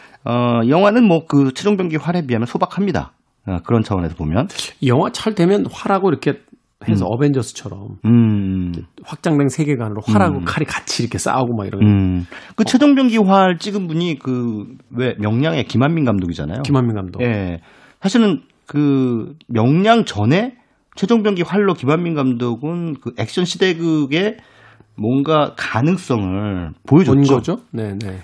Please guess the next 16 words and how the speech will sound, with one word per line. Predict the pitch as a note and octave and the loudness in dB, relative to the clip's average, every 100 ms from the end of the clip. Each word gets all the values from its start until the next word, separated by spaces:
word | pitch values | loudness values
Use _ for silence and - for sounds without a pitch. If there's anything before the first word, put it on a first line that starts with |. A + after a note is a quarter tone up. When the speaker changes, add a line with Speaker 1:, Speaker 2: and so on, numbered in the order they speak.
| - | -18
Speaker 1:
한 | - F3 F3 | -8 -6 -6
팔백만 | - A3 A#3 B3+ A#3+ A#3 | -4 0 2 4 6 6
명 | A3+ | 4
들었어요, | - C#3 C#3+ C3+ | 2 0 0 -2
그 | G#2+ G#2 | 0 -4
영화도. | F#2 F2 E2 F2 G2+ E2 E2+ | -4 -8 -10 -8 -8 -10 -12
최종병기 | C#3 D3+ C3 | -8 -4 0
Speaker 2:
활. | C3+ | 0
Speaker 1:
활도. | F#2+ E2 E2 | -2 -8 -10
Speaker 2:
오, | E2+ G2+ G#2+ A#2 | -6 -2 0 0
많이 | G2+ A#2+ | 0 0
Speaker 1:
예, | B2 | 0
Speaker 2:
들었네요. | B2 | 2
Speaker 1:
많이 | A2 C#3 - | 2 2 2
들었어요. | A2 G#2+ A#2 B2 | 0 0 -2 -2
근데 | G#2+ C#3+ | 0 2